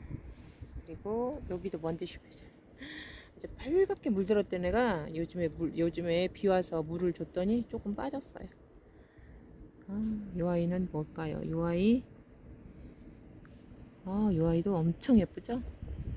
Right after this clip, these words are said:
이름이 생각이 안 나네. 오만 원인데 가격은,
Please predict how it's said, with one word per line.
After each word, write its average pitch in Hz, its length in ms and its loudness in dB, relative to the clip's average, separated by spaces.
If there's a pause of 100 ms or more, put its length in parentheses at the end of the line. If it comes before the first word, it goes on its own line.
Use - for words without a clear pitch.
(640)
이름이 180 240 0
생각이 208 400 -2
안 156 160 -4
나네. 165 260 -4 (1500)
오만 190 300 6
원인데 160 500 0 (560)
가격은, 170 580 -4